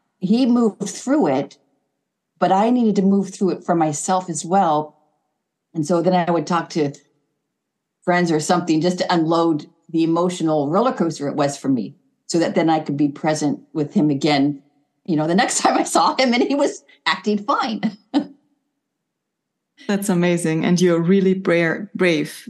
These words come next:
Speaker 2: and to share all of this. I'm, I'm really thankful. Um, so because you said that your surroundings were quite important, and I know that you do offer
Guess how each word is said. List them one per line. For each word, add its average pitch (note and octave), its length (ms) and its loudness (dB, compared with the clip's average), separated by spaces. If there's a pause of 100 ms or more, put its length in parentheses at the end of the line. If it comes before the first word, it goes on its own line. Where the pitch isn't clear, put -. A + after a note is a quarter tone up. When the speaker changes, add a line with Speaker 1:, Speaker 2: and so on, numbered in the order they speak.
Speaker 2:
and D#3 380 -2
to F3 120 0
share E3+ 400 2
all D#3 160 2
of D3 140 -2
this. D#3 220 -2
I'm, D#3 280 0
I'm D#3+ 100 0
really E3 240 2
thankful. D#3+ 680 -2 (720)
Um, D#3+ 600 2 (1000)
so F#3 400 2
because G3 360 2
you F#3+ 80 4
said F#3 300 2
that F3+ 140 -2
your F3 140 2
surroundings F3 840 0
were D#3+ 160 0
quite D#3+ 440 -2
important, F#3 760 0
and E3 160 0
I E3+ 60 2
know E3 260 0
that F3+ 240 0
you F3+ 100 2
do G3 460 0
offer E3+ 640 -2